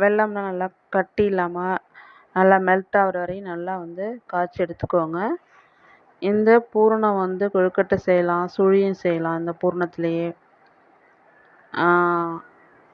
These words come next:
போலி செய்யலாம். இந்த ஒரு ரெசிபி வச்சு நம்ம வந்து பல ரெசிபி செய்யலாம் இந்த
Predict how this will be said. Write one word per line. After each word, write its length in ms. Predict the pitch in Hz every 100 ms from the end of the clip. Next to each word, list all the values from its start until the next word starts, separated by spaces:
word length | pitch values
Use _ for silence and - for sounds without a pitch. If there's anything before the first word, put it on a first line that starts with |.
| 190
போலி 280 | 196 208 202
செய்யலாம். 560 | 190 165 165 165 160 - _ _ _ _ _ _ _ _ -
இந்த 320 | 190 196 190
ஒரு 260 | 190 196 202 196 185 175 - _ _
ரெசிபி 480 | 185 185 226 - 214
வச்சு 240 | 185 - 220
நம்ம 280 | 202 185
வந்து 280 | 170 175 202 311 - _ _ _ _ _ _ _ _ -
பல 300 | 180 175 180 175 170
ரெசிபி 380 | 175 - 208 -
செய்யலாம் 520 | - 175 165 160 - _ _ -
இந்த 240 | 180 175